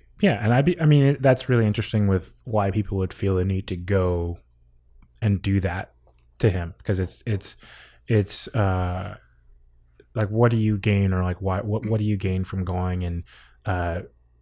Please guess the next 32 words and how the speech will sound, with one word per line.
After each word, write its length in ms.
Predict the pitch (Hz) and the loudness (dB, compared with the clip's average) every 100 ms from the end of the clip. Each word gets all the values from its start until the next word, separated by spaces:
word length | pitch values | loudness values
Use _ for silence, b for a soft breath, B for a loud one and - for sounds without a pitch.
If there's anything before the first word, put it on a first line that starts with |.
| _ - | _ -18
sh-, 100 | - _ | -18 _
kicking 280 | - 104 95 | -4 0 -2
somebody 360 | 95 92 90 | 0 0 0
when 160 | 85 85 | -2 -2
they're 120 | 85 | -4
down? 320 | 82 85 92 - - | -6 -8 -14 -18 -4
Like, 220 | 110 - | -4 -2
what, 240 | 104 98 | -2 4
<laughs> 0 | |
like, 200 | 123 113 | 4 4
what, 120 | 113 104 - 104 - - | 2 0 -4 -10 -10 2
what, 240 | 120 123 | 2 4
what's 220 | 127 120 - | 0 0 0
the 100 | 107 | 2
win 220 | 107 104 | 4 4
there? 140 | 101 | 4
What's 200 | 95 95 | 2 0
the 60 | - | -4
purpose? 420 | - 90 95 - | -6 -4 -6 -6
Like, 120 | 90 - - | -8 -10 -8
does 180 | 95 95 | -6 -4
that, 180 | 87 | -8
is 120 | 117 95 | -6 -6
that 120 | 87 | -4
to 60 | 95 | -4
make 220 | 87 87 | -6 -6
you 100 | 110 | -6
feel 160 | 165 | -4
better, 360 | 156 165 170 156 | -2 -2 0 0
or 80 | 92 | 0
what, 140 | 90 - B B | -4 -10 B B
what, 220 | - 113 | 0 0